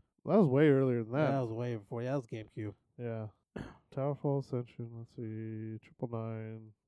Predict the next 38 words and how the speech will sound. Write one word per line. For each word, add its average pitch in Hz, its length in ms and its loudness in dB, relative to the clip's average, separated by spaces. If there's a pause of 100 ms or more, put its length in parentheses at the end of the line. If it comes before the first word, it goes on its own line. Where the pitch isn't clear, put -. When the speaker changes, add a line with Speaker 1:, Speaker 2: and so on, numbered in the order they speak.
Speaker 1:
Deus 135 320 2
Ex 135 300 0
The 110 60 -6
Fall. 113 520 -2 (300)
Oh, 156 100 6
Final 170 260 8
Fantasy 170 300 4
H 151 280 -2
D 156 560 0 (140)
or 131 300 4
ten, 165 360 0
ten 160 180 0
two 165 200 2
re-, 143 200 4
H 151 160 -8
D 131 80 -4
remaster. 110 640 -6
Speaker 2:
Yeah. 123 220 -4 (500)
Speaker 1:
Yaba 160 380 8
Ninja 156 340 2
Gaiden 151 320 -2 (120)
Z, 120 340 -2
the 113 100 -4
zombie 147 440 2
version 127 420 2
of 113 120 -4
Ninja 117 300 -4
Gaiden. 104 300 -8
Speaker 2:
Oh, 165 300 8
yeah. 202 600 6 (460)
Speaker 1:
Did 151 100 4
I 208 40 8
mention 196 600 2
Ninja 185 220 0
Gaiden 190 300 0
three 165 300 4
last 214 300 0
year? 262 200 -4